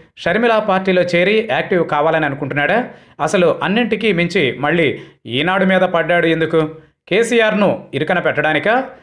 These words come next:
ఈనాడును బజారుకు లాగడానికా? వైఎస్ అప్పట్లో ఈనాడు జవసత్వాలు పిసికేయడానికి మార్గదర్శి మీదకు ఉండవల్లిని ప్రయోగించాడు. రామోజీ ఫిల్మ్ సిటీ భూభాగవతలపై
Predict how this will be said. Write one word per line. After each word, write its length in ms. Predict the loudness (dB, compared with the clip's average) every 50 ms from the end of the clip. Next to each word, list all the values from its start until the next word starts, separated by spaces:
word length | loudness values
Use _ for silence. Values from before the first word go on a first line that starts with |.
| _ _ -6
ఈనాడును 720 | -4 -2 -2 0 0 0 0 0 0 0 -2 -6 -12 -20 _ _ _ -6
బజారుకు 500 | -4 -2 0 0 2 2 0 0 0 0
లాగడానికా? 840 | 0 0 2 0 0 0 0 0 0 0 0 -2 0 0 -2 -2 -2 -4 -10 -12 -6 -2
వైఎస్ 480 | 0 2 2 2 2 2 0 -2 -4 -6 -4 -2
అప్పట్లో 500 | -2 -2 0 0 0 0 2 2 2 0 0 0
ఈనాడు 340 | 0 0 2 2 0 0 0
జవసత్వాలు 840 | 2 2 2 2 2 0 0 0 0 0 2 2 4 4 2 2 0 -2
పిసికేయడానికి 760 | -6 -4 -2 0 2 2 2 2 0 -2 -4 -2 -2 -2 -2
మార్గదర్శి 640 | 0 -2 -2 -2 0 0 0 0 0 -2 -2 -4 -4
మీదకు 360 | -2 0 0 0 0 -2 0
ఉండవల్లిని 460 | -2 0 0 0 0 0 0 0 -2
ప్రయోగించాడు. 720 | -2 -2 0 2 2 0 0 -2 -6 -4 -4 -4 -4 -4 -8 -14 -20 _ _ -6
రామోజీ 380 | -4 -2 0 0 0 0 0 -2
ఫిల్మ్ 240 | -2 -2 -2 -2 -4
సిటీ 300 | -4 -4 -2 0 0 0
భూభాగవతలపై 840 | 2 0 0 0 2 0 2 2 0 2 0 0 0 0 -2 -2